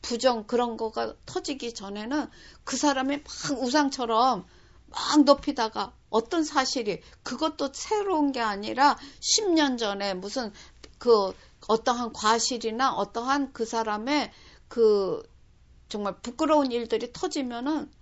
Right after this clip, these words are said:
몰매 맞고 그 모든 인기가 완전히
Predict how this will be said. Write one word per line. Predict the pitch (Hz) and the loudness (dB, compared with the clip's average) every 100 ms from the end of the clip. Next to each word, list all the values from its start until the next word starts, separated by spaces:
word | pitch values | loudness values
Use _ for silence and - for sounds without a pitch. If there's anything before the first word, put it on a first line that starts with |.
| _ _ - - | _ _ -20 -16
몰매 | - 202 349 370 359 | 4 8 8 8 4
맞고 | 311 277 269 302 359 453 - _ _ - | 4 2 0 -4 -2 -4 -14 _ _ -2
그 | 320 330 | 2 4
모든 | 294 247 302 320 285 | 4 2 2 2 2
인기가 | 269 262 247 269 302 - _ | 0 -2 -2 0 0 -8 _
완전히 | - 208 240 262 247 269 349 | -2 0 0 -4 -4 -2 -4